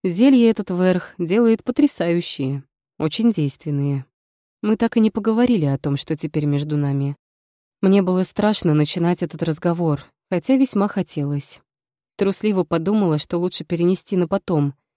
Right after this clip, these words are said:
Сам же Ирк тоже никак не комментировал, привычно молчал.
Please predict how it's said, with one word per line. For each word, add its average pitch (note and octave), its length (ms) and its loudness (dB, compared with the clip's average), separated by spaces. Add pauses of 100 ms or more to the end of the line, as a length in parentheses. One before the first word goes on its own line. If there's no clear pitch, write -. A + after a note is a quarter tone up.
(260)
Сам C4 300 4
же A#3+ 180 2
Ирк - 600 -2 (180)
тоже C4 260 2
никак E3 320 2
не F3+ 80 4
комментировал, D#3 840 2 (440)
привычно G3 460 2
молчал. C#3+ 580 0